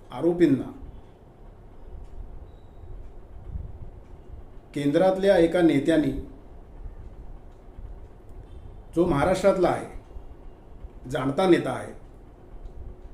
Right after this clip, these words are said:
यांनी पळून जायला मदत केली असं म्हटलं जातं. तेव्हा असे आरोप केले गेले की त्यांना विमानातनं पळवून नेण्यात आलं आणि त्या विमानातनं पळून जायला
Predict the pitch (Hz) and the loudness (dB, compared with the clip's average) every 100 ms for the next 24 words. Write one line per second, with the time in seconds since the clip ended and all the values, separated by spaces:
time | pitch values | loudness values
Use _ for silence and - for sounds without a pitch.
0 | - - - - - - - - 151 190 | -16 -18 -16 -18 -18 -20 -16 -2 4 4
1 | 196 151 185 196 180 175 165 135 165 170 | 6 6 8 8 8 6 6 6 6 6
2 | 151 123 113 - - - - - - - | 2 2 -2 -8 -16 -20 -20 -18 -18 -18
3 | - - 131 208 165 143 190 180 170 175 | -18 -12 -2 2 4 4 6 6 6 6
4 | 165 165 160 170 131 151 - 165 165 156 | 6 6 6 4 4 2 2 4 4 4
5 | 156 160 - - - - - - - - | 4 2 0 -8 -20 -20 -20 -20 -20 -20
6 | - - - - - - - - - - | -20 -20 -20 -20 -18 -16 -14 -14 -12 -12
7 | - - 180 196 202 170 165 196 220 220 | -12 -6 0 4 8 10 10 8 6 6
8 | 185 170 165 135 120 - - - - - | 8 10 10 8 4 -2 -12 -16 -20 -20
9 | - - - - - - - - - - | -20 -20 -20 -20 -20 -20 -20 -20 -20 -20
10 | - - - - - 156 165 170 165 - | -20 -20 -20 -16 -2 0 6 6 6 2
11 | 139 143 165 170 170 165 147 170 160 160 | 2 6 8 8 8 6 8 8 8 8
12 | 156 170 - | 6 4 0